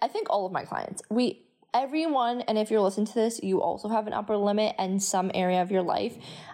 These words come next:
I don't think you can go through life without this c-, rearing its head unless you are, like, literally the Dalai Lama. <laughs> So I wanna talk to you about, like, what is an upper limit, my personal experience with it,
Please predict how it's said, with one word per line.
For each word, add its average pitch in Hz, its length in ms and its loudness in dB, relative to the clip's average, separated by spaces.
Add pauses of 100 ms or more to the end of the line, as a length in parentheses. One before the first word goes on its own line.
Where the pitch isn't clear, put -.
(220)
I 214 160 0
don't 208 400 -2
think 220 180 2
you 220 60 -2
can 220 160 4
go 185 180 2
through 202 240 2
life 190 300 -2
without 196 540 -2 (400)
this 202 200 0
c-, - 140 -14 (180)
rearing 202 400 2
its 180 160 -2
head 185 360 2 (340)
unless 220 360 0
you 214 140 2
are, 202 140 4
like, 190 260 0
literally 185 400 4
the 180 100 0
Dalai 160 280 0
Lama. - 360 -4 (200)
<laughs> - 500 0 (840)
So 269 580 0
I 240 80 2
wanna 226 260 0
talk 240 280 -4
to - 100 -4
you 233 40 2
about, 196 180 2
like, 185 260 0
what 180 360 2
is 277 140 0
an 403 100 4
upper 359 300 2
limit, 240 420 -2 (540)
my 202 140 2
personal 214 340 -2
experience 190 480 0
with - 160 -2
it, 294 320 0